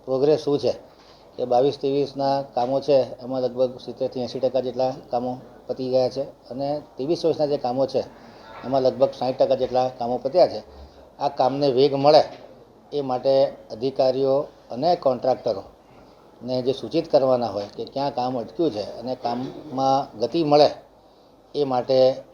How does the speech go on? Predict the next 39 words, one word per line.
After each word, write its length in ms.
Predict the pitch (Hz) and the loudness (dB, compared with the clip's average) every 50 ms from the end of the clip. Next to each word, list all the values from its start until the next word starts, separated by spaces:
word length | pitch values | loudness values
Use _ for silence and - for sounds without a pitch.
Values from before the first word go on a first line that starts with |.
| _ _ - - _ _ _ _ _ _ _ _ - _ | _ _ -20 -20 _ _ _ _ _ _ _ _ -20 _
નાગરિકોની 600 | 123 123 120 117 123 143 156 143 147 151 156 156 | -4 -2 -2 0 0 -2 0 0 0 0 0 2
રજૂઆતો, 480 | 147 147 139 135 151 147 147 147 147 147 | 2 2 2 4 4 4 4 6 4 0
કાઉન્સિલની 480 | 143 - 123 123 120 - 147 139 147 143 | 0 0 -4 -4 -2 -4 -4 -2 -2 0
રજૂઆતોના 920 | 139 139 123 131 143 135 131 127 131 131 131 131 135 - - 135 135 123 | -2 -2 0 2 2 4 2 2 2 0 0 0 0 -4 -10 -8 -8 -8
આધારે 320 | 113 107 127 135 131 - | -2 2 2 2 2 2
કયા 260 | - - 127 127 135 135 | 0 0 0 0 0 0
કામને 420 | - - - - 120 127 131 131 | -2 -6 -8 -8 -6 -4 -6 -6
પ્રાયોરિટી 400 | 131 135 120 120 127 120 131 131 | -4 -2 0 0 0 0 0 0
આપી 220 | 123 123 - 147 | 0 0 0 -2
અને 140 | 139 131 127 | -2 -4 -4
કયા 220 | 123 - 120 131 139 | -4 -2 -2 -2 -2
કામમાં 360 | 135 135 127 131 131 127 113 | -2 -4 -4 -4 -4 -4 -2
વેગ 160 | 120 123 120 | -2 -2 -2
આપવાની 320 | 120 120 - 127 123 127 | -2 -4 -4 -6 -8 -4
જરૂર 260 | 117 120 123 139 156 143 | -4 -2 -2 0 -2 -2
છે, 180 | - 117 - - - - - - - - - - - - - | -2 -6 -8 -8 -14 -20 -20 -20 -20 -20 -20 -20 -20 -8 -2
આ 80 | 123 135 | -2 2
બાબતની 520 | 131 127 120 120 123 - 123 131 127 139 | 2 2 2 2 0 -2 -2 -4 -4 -6
રિવ્યુ 340 | 139 - - 117 113 127 131 | -6 -8 -10 -6 -4 -2 -2
મિટિંગ 260 | 127 123 127 127 123 | -2 -4 -4 -4 -4
થતી 200 | - 123 - 135 | -4 -4 -2 -2
હોય 120 | 131 131 123 | -2 -2 -2
છે. 140 | 131 135 - - - - - - - - - - - | -2 -6 -8 -10 -14 -20 -20 -20 -20 -20 -20 -14 -10
આજે 200 | 113 120 117 127 | -8 -4 -2 -2
હું 140 | 113 113 110 | -2 0 -2
પણ 100 | 131 131 | -2 -2
મિટિંગમાં 420 | 127 123 117 135 131 127 131 127 | -2 -2 -2 -2 -2 0 -2 2
ગયો 160 | 120 127 127 | 4 4 4
હતો, 240 | 127 127 139 151 165 - - _ - | 4 2 -2 -8 -8 -10 -16 _ -4
કારણ 220 | 123 123 120 123 | -2 -2 -2 -2
કે 360 | 120 - 127 127 123 123 131 - - - | -4 -2 0 0 0 0 -2 -4 -10 -10
ગણપતિનો 460 | 110 120 120 117 127 113 123 123 123 120 | -8 -8 -6 -4 -6 -6 -4 -6 -6 -8
ઉત્સવ 300 | 107 - - - 135 127 | -8 -6 -2 0 0 2
આવે 180 | 127 131 131 | 2 2 0
છે, 220 | 127 - 151 117 113 | 0 -2 -10 -10 -10
ઠેર 400 | - - - - - 123 120 110 | -14 -18 -20 -6 -2 -2 -2 2
ઠેર 240 | - 127 123 120 | 2 2 0 0
પેચવર્ક 480 | 123 - - 113 110 - 131 127 123 - | -2 -6 -8 -10 -8 -4 -6 -6 -4 -4
કરવાનું 480 | 135 123 123 127 123 127 127 131 127 | -6 -2 -2 -2 -2 -2 -4 -6 -6